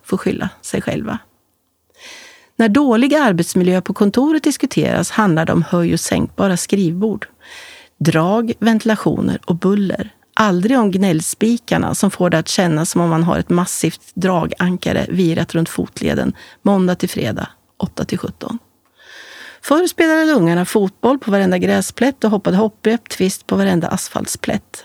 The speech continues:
eller cyklade bara omkring. Nu är ungarna fetare än någonsin, har paddnacke och rör sig bara om föräldrarna först kör dem till en organiserad aktivitet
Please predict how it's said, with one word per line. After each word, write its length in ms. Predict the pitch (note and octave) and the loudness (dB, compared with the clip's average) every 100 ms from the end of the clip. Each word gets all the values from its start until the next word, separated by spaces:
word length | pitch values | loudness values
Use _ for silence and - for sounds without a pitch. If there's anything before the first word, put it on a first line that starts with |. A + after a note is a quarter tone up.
| - | -6
eller 180 | - B3 | 0 0
cyklade 480 | - A#3+ - F#3 F3+ | 0 -4 -2 0 0
bara 220 | F3+ F3+ | 0 0
omkring. 580 | F#3 - A3 A3 G#3+ - _ - - - - | 0 0 -2 0 -2 -4 _ -20 -16 -16 0
Nu 160 | A#3 B3 | 2 4
är 60 | |
ungarna 340 | A#3+ G3+ F#3+ G3 | 4 4 2 0
fetare 520 | - G3+ E3+ E3+ F#3 | 2 0 0 0 2
än 100 | F#3 | 2
någonsin, 520 | F#3+ E3+ - G#3+ B3 | 2 0 0 2 2
har 120 | G#3 | 0
paddnacke 800 | - A3+ G3 F3 F3+ G3 - A3 | -2 0 0 2 0 -2 -2 0
och 100 | A3+ | 2
rör 180 | G3+ E3+ | 2 2
sig 160 | - F#3+ | 0 0
bara 200 | F3+ E3+ | 2 2
om 120 | F3 | 0
föräldrarna 500 | - E3+ E3+ E3 E3+ | 0 0 2 0 0
först 380 | - A3 - - | -2 -4 -4 -2
kör 220 | F#3+ F3+ | 0 0
dem 160 | E3+ | 0
till 140 | E3+ E3+ | 0 -2
en 120 | F3+ | 0
organiserad 760 | F3+ - E3+ - G3 F3+ F3 | 0 0 -2 0 0 0 -2
aktivitet 720 | - - - F3 - F3 E3+ | -4 -6 -4 -4 -2 -2 -4